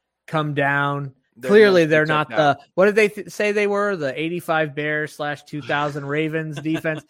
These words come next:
Speaker 2: <laughs>
Speaker 1: Clearly, they ain't that. When you, when you're taking second and third string, uh, you know, uh, <laughs> linemen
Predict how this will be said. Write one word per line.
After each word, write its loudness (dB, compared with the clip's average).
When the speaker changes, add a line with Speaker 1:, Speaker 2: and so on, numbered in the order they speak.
Speaker 2:
<laughs> -20
Speaker 1:
Clearly, 2
they 2
ain't -6
that. -2
When -2
you, -4
when -6
you're -6
taking -4
second -4
and -4
third 0
string, -8
uh, -6
you 0
know, 0
uh, 4
<laughs> -2
linemen 4